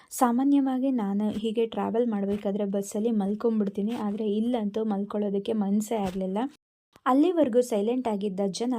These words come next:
ಬಸ್ಸು ತಾಳು ಬೆಟ್ಟ ತಲುಪ್ತಾ ಇದ್ದಂಗೆ ಮಾದಪ್ಪನಿಗೆ ಜೈಕಾರ ಹಾಕೋದಕ್ಕೆ ಶುರು ಮಾಡಿದ್ರು. ಬೆಟ್ಟದಲ್ಲಿ ಬಸ್ ಇಳಿತಿದ್ದಂಗೆ ಪ್ರೈವೇಟ್ ರೂಮ್ಸ್ ಬಾಯ್ಸ್‌ಗಳು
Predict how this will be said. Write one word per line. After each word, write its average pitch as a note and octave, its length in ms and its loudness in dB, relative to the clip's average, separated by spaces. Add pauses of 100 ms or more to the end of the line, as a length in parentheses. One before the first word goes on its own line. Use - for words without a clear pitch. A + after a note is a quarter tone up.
ಬಸ್ಸು A#3 520 0
ತಾಳು B3 400 -2
ಬೆಟ್ಟ A#3 280 0
ತಲುಪ್ತಾ G3+ 440 -2
ಇದ್ದಂಗೆ G#3 500 -2
ಮಾದಪ್ಪನಿಗೆ G#3+ 760 -2
ಜೈಕಾರ G#3 540 -2
ಹಾಕೋದಕ್ಕೆ G#3 600 -4
ಶುರು G#3+ 340 0
ಮಾಡಿದ್ರು. G3 580 0 (440)
ಬೆಟ್ಟದಲ್ಲಿ E4 600 2
ಬಸ್ B3 320 -2
ಇಳಿತಿದ್ದಂಗೆ A#3 640 0
ಪ್ರೈವೇಟ್ D4 560 0
ರೂಮ್ಸ್ A#3 340 -2
ಬಾಯ್ಸ್‌ಗಳು A3+ 520 -2